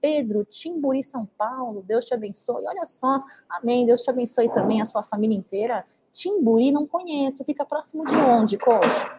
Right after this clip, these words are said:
Fica próximo de onde? Ai, pessoal, fala pra essa moça parar de arrastar a cadeira. É, José Roberto, muito bom dia, galera Alviverde. Vitinho tá por aqui também, tá por aqui.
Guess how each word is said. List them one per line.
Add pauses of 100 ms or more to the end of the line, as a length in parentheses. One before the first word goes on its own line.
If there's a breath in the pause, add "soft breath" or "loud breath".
(360 loud breath)
Fica
próximo
de
onde?
Ai,
pessoal,
fala
pra
essa
moça
parar
de (300 soft breath)
arrastar
a
cadeira. (220 soft breath)
É,
José
Roberto,
muito
bom
dia,
galera
Alviverde.
Vitinho
tá
por
aqui
também,
tá
por
aqui.